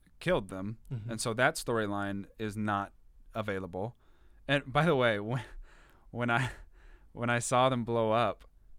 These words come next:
Speaker 1: and the car mirror was
Speaker 2: Mm,
Speaker 1: there,
Speaker 2: mm-hmm.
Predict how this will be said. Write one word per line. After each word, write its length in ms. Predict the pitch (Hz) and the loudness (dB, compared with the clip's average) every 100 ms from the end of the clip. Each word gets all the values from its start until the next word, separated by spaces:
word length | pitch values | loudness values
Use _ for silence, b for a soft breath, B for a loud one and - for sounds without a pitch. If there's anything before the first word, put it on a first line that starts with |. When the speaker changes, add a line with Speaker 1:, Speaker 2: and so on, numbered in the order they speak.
| - - - | -18 -12 -4
Speaker 1:
and 300 | 107 101 98 | -2 -2 -2
the 100 | 104 | -4
car 540 | - 123 120 113 104 - | 0 2 4 4 2 -4
mirror 540 | 104 107 117 131 147 147 - - | -4 -2 0 2 0 -4 -14 -8
was 160 | 139 | -4
Speaker 2:
Mm, 40 | 143 | 0
Speaker 1:
there, 280 | 147 160 165 | 2 2 0
Speaker 2:
mm-hmm. 180 | 123 | -2